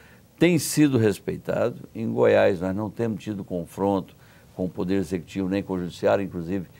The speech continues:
eu diria que há uma harmonia de poderes, mas há um sentimento entre os deputados que nós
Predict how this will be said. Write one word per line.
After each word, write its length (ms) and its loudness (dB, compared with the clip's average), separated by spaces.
eu 100 -4
diria 300 0
que 120 -6
há 120 6
uma 120 4
harmonia 380 2
de 80 -4
poderes, 580 0
mas 600 0
há 160 2
um 120 2
sentimento 760 0
entre 480 -2
os 160 -4
deputados 580 0
que 160 -8
nós 480 0